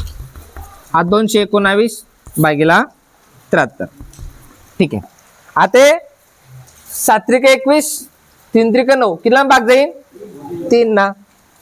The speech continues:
सात त्रिक एकवीस, तीन त्रिक नऊ, म्हणजे त्र्याहत्तर गुणला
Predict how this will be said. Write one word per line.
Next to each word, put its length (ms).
सात 220
त्रिक 260
एकवीस, 540
तीन 240
त्रिक 200
नऊ, 280
म्हणजे 160
त्र्याहत्तर 440
गुणला 260